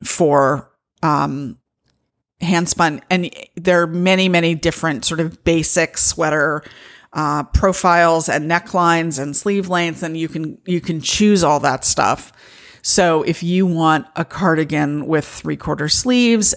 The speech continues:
and a scoop neck, you can, you know, you can do that. It will make you a pattern that will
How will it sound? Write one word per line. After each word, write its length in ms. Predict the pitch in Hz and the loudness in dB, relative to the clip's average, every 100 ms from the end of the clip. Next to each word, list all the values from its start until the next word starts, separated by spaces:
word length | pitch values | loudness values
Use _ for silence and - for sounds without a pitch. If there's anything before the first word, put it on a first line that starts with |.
| - | 0
and 520 | 165 156 151 156 151 - | 2 2 0 -2 -4 -4
a 80 | 175 | 0
scoop 540 | - - - 160 147 190 | 0 0 -2 -4 -4 0
neck, 400 | 226 220 226 - | 2 2 0 -4
you 140 | 151 | -2
can, 340 | - 160 151 - _ - | -4 -6 -8 -12 _ -6
you 100 | 156 | -4
know, 100 | 147 | -2
you 220 | 151 180 | -2 0
can 400 | 208 160 143 - _ | 0 0 -2 -10 _
do 180 | 185 180 | 2 4
that. 300 | 156 120 - | 4 2 0
It 60 | 160 | 2
will 180 | 165 | 2
make 360 | 156 156 156 - | 2 0 0 0
you 140 | 151 | 0
a 80 | 131 | 0
pattern 480 | 156 156 120 104 104 | 0 0 0 0 -2
that 240 | - 127 - | -2 0 2
will 440 | 143 131 127 | 2 2 0